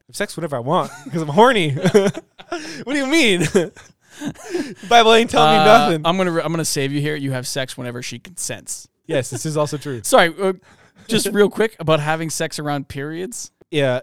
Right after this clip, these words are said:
Speaker 1: it relieves the pain sometimes from the period. <laughs> I didn't read it. I got told it one time by,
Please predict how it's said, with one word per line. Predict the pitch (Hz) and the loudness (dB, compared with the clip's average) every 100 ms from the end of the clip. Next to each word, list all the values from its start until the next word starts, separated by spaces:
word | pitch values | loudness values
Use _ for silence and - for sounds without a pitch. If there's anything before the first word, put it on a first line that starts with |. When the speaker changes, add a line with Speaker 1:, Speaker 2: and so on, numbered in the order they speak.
| - | -6
Speaker 1:
it | 147 | -10
relieves | 131 127 120 120 117 107 95 - - - _ _ 135 | -8 -12 -10 -12 -12 -12 -12 -12 -14 -18 _ _ _
the | 113 | -20
pain | - 107 107 104 98 | -14 -12 -10 -12 -14
sometimes | 101 101 101 | -16 -14 -16
from | - | -18
the | 98 | -18
period. | - 98 101 90 _ _ _ _ _ _ _ _ _ _ _ _ _ _ | -16 -14 -14 -18 _ _ _ _ _ _ _ _ _ _ _ _ _ _
<laughs> | - 302 - - 240 - - - 415 392 - - 285 330 285 | -8 -6 -6 -12 -18 -20 -14 -6 -2 0 -2 -4 -10 -12 -6
I | 196 233 | 2 4
didn't | 240 175 | 2 0
read | 185 220 | 0 2
it. | 180 139 | 2 2
I | |
got | 139 175 | 0 0
told | - 165 175 | 2 2 4
it | 151 | 2
one | 135 127 | 0 -4
time | 127 120 | -6 -4
by, | 113 107 | -4 -4